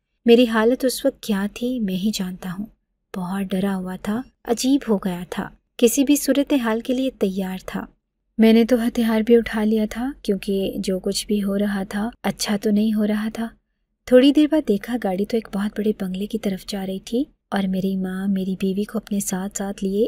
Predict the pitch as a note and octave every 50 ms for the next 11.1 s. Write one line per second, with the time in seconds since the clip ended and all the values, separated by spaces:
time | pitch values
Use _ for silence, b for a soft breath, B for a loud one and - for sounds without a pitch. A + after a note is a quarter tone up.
0 | - - - - - - F#3+ F3+ F3+ F#3 G3+ G#3+ - A3+ - B3 A#3 A#3 - -
1 | G3 F#3+ F#3 - G3 F#3+ F#3+ F#3 - - G3+ - - _ _ _ _ _ _ _
2 | _ _ - A#3+ B3 B3 B3+ C4+ C4 C#4 B3+ C4 C4+ C4 D4 C#4+ - D4 C#4+ B3+
3 | G#3+ F#3+ - G#3 G3 G3+ A3 B3 B3 - - D4+ D4 C#4+ A3+ F#3 F3+ F#3+ G3 F#3+
4 | - - - G3+ - - _ _ _ A#3 A3+ A3+ C4 B3 A#3+ A#3 - - D4+ C4
5 | G#3 - G3 F#3+ F#3+ G3 - - A#3 B3 - B3+ G#3+ F#3+ F#3 - - A3+ G#3+ A3+
6 | G#3+ - G3 F3+ F3+ F#3+ G3+ G3+ F#3+ F#3+ F#3+ G3 G#3 G#3 - - G#3 G#3+ C4 -
7 | - _ _ _ _ _ _ _ _ _ _ A#3+ A#3 B3 B3+ A#3+ A#3+ B3 C4+ C#4
8 | C#4+ C#4 - - A#3+ G#3+ F#3+ F#3 G#3 G#3 - F#3+ G3+ F#3+ - - - A3 G3+ G3+
9 | G3+ - - G3 F#3+ F#3+ F#3+ - G3+ F#3 - F#3+ F#3 - - G3+ - G3+ F#3+ F#3
10 | - G#3 G#3 - F#3+ F#3 F#3 G3 G3 G3 F#3+ F#3+ F#3+ F#3 F3+ - - - G3 G3
11 | -